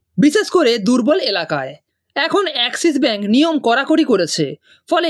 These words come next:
এনপিএ বেড়ে হয়েছে আট হাজার দুশো কোটি। বেশি টাকা খারাপ ঋণ দেখাতে ব্যাংকের মুনাফা কমেছে ছশো চোদ্দ কোটি। আরবিআই ব্যাংকে আগামী বছরে সেপ্টেম্বরে সব ঠিক করতে বলেছে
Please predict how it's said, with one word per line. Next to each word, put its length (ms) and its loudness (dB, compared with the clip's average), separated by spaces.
এনপিএ 500 2
বেড়ে 260 2
হয়েছে 320 0
আট 180 -2
হাজার 220 0
দুশো 240 0
কোটি। 300 0
বেশি 280 2
টাকা 300 -2
খারাপ 400 -2
ঋণ 220 2
দেখাতে 380 0
ব্যাংকের 420 0
মুনাফা 400 0
কমেছে 460 0
ছশো 380 0
চোদ্দ 360 0
কোটি। 320 -2
আরবিআই 480 0
ব্যাংকে 420 0
আগামী 360 0
বছরে 360 0
সেপ্টেম্বরে 600 0
সব 300 -2
ঠিক 200 0
করতে 240 -2
বলেছে 400 0